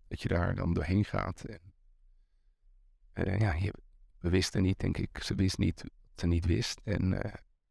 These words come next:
en ik ook niet. En, en dat, dat is ook wel gek, want ergens voel je natuurlijk dat er zaken zijn. En ik denk dat ik daar ook weg ben gebleven door het, eh, een beetje te benoemen of iets wat te vragen en dan weer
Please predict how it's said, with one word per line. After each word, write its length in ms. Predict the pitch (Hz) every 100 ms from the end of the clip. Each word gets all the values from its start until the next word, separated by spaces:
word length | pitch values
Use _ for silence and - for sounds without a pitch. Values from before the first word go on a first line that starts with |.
| _ -
en 180 | - 82
ik 120 | -
ook 140 | -
niet. 300 | - 101 - - - - - _ - - - - - - - - - - -
En, 240 | 98 92 -
en 300 | - 120 120
dat, 160 | 107 107 -
dat 280 | 147 117 143
is 100 | 120
ook 140 | 107
wel 120 | 104
gek, 240 | - 104 98
want 160 | 101
ergens 640 | - 107 104 101 - - - - - - _ -
voel 300 | - - 120
je 120 | 117 98
natuurlijk 320 | 80 80 73
dat 160 | 73
er 80 | -
zaken 360 | 85 85 85 82
zijn. 400 | 85 85 139 143 _ - - - - - - - - - -
En 160 | - 98
ik 120 | 90
denk 200 | 95 95
dat 140 | 90 90
ik 120 | -
daar 220 | - 85
ook 140 | 107 95
weg 200 | 101 92
ben 180 | 101 90
gebleven 480 | - 92 90 87
door 220 | 95 92 92
het, 200 | - -
eh, 80 | 92 -
een 120 | 101
beetje 340 | 92 92 92
te 120 | - 101
benoemen 360 | 98 92 90
of 100 | 85
iets 240 | 117 98 -
wat 160 | 95
te 80 | -
vragen 480 | - 92 92 90 -
en 140 | 85
dan 240 | 90 87 90
weer 360 | 87 85 78